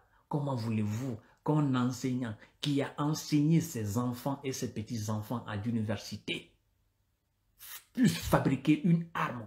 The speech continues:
contre ces mêmes fils-là ? Comment voulez-vous quelqu'un qui a contribué au développement du cerveau des enfants guinéens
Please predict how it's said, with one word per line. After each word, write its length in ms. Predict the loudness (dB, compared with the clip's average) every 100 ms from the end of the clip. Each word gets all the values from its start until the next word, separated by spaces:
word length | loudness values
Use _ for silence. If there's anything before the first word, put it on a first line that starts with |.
| 0
contre 300 | 2 2 0
ces 220 | -2 0
mêmes 260 | 2 0 0
fils-là ? 480 | -2 -4 -4 -12 -14 _ _ _ _ _ _ _ _ _ _
Comment 260 | 2 6 6
voulez-vous 600 | 6 6 4 2 0 0 -4 _ _ 4
quelqu'un 380 | 4 6 4 4
qui 200 | 0 -8
a 120 | -10
contribué 1120 | -6 2 6 6 6 4 6 4 2 -2 -6 _ _ _ _ _ _ _ _ _ 4
au 100 | 6
développement 760 | 10 8 10 6 6 2 2
du 220 | 0 0
cerveau 600 | -4 -2 -2 0 0 2
des 280 | 2 0 2
enfants 320 | 2 4 4
guinéens 500 | 4 4 4 4 2